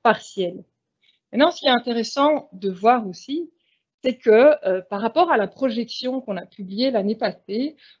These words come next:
on a revu à la baisse, en fait, le dynamisme de reprise de la fécondité.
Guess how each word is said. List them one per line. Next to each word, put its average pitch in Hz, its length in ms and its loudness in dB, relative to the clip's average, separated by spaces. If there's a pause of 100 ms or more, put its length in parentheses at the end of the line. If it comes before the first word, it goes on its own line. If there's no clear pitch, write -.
(120)
on 214 220 4
a 285 200 6
revu 247 560 2 (440)
à 233 100 4
la 226 120 6
baisse, 196 460 -2
en 226 180 -6
fait, 262 340 -2 (240)
le 214 140 -6
dynamisme 226 840 2
de 202 140 0
reprise 226 680 -2
de 190 100 -2
la 180 140 -2
fécondité. 185 720 -14